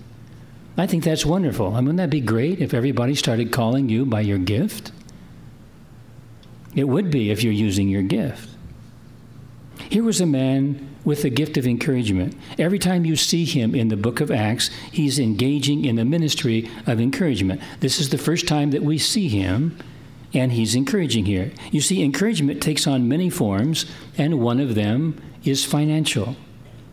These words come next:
spreading it around. I mean, it was like he was saying, "Well, I'm not using this. God can use it. I mean, whoever needs it, that person needs it, he can have it."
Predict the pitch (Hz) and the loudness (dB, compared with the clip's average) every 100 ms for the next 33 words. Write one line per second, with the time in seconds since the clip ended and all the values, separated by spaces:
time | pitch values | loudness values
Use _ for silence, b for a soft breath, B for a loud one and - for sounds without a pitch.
0 | - - - - - 135 127 131 135 147 | -20 -20 -6 -4 0 0 2 2 2 0
1 | 151 104 131 - B B B - 147 151 | 0 -2 -4 -10 B B B -2 0 2
2 | 151 123 147 156 131 160 - 123 110 120 | 0 0 0 0 0 0 2 0 2 2
3 | 185 147 117 113 117 113 175 - 120 170 | 2 0 0 2 2 2 0 0 0 0
4 | 170 143 127 139 185 180 B B B B | 0 0 0 0 -2 -2 B B B B
5 | 135 135 127 156 175 175 180 190 107 127 | 0 2 2 0 2 2 0 0 0 0
6 | 135 165 - 165 180 175 208 196 B B | 0 0 0 0 0 0 -2 -4 B B
7 | - 135 127 123 127 104 85 | -4 -2 0 0 0 0 -2